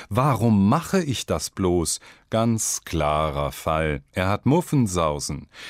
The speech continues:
Jemand, der Muffensausen hat, hat Angst und will das, was er sich eigentlich vorgenommen hat,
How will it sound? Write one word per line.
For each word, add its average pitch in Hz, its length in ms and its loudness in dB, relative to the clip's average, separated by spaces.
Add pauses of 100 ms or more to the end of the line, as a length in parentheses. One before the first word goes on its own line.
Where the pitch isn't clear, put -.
(100)
Jemand, 123 540 2
der 113 160 2
Muffensausen 98 1120 2
hat, 143 240 -2
hat - 240 -4
Angst 110 640 0
und 107 260 -2
will 104 140 0
das, 104 420 -2
was 90 180 -2
er 85 120 -2
sich 80 340 -6
eigentlich 101 640 -4
vorgenommen 143 520 0
hat, 123 200 -4